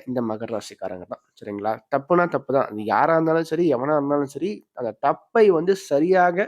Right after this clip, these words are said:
சுட்டி காமிக்கக்கூடியவங்களும் இவங்க தான், தட்டி கேட்கக்கூடியவங்களும் இவங்க தான் அப்படின்னு சொல்லலாம். ஏன்னா சனி அப்படின்னாவே வந்து பாத்தீங்கன்னா நீதிமான். சரிங்களா? சனிக்கு இன்னொரு பேரும் இருக்கு, நீதிமான் சொல்லுவோம். அந்த நீதி நெறி தவறாம ஒரு சரியான ஒரு வாழ்க்கையை வந்து ஒரு மனிதன் வாழணும்னு நினைக்கக்கூடிய கிரகம் சனி தான்.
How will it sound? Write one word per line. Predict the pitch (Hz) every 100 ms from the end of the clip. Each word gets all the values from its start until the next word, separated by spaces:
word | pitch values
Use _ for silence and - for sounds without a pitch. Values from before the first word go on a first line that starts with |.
| -
சுட்டி | - 185 220 208
காமிக்கக்கூடியவங்களும் | 180 170 165 156 156 165 185 170
இவங்க | 160 165
தான், | 254 - _ _ _
தட்டி | 156 160 226
கேட்கக்கூடியவங்களும் | - 175 170 160 156 151 190
இவங்க | 117 127
தான் | 131 131
அப்படின்னு | 117 120
சொல்லலாம். | - 117 120 117
ஏன்னா | 139 175 -
சனி | 165 190 214
அப்படின்னாவே | 147 135 135 147
வந்து | 131 156
பாத்தீங்கன்னா | 143 139 180 - _ _ -
நீதிமான். | 151 185 240 214 208 147 139 131 _
சரிங்களா? | - 110 117 123
சனிக்கு | 117 156 170 147
இன்னொரு | 151 143
பேரும் | 143 143 123
இருக்கு, | 127 -
நீதிமான் | 123 151 151 135 127 127
சொல்லுவோம். | - 113 110 - _ -
அந்த | - 139 135
நீதி | 190 226 202 220
நெறி | 175 170 185
தவறாம | - 147 160 165 160 170 185
ஒரு | _ 120
சரியான | - 160 190 185 196
ஒரு | 156 127
வாழ்க்கையை | 127 156 165 180 147
வந்து | 151
ஒரு | 147
மனிதன் | 123 135 151 131
வாழணும்னு | 120 131 147 151
நினைக்கக்கூடிய | 131 131 143 127
கிரகம் | 123 143 165
சனி | - 117
தான். | 120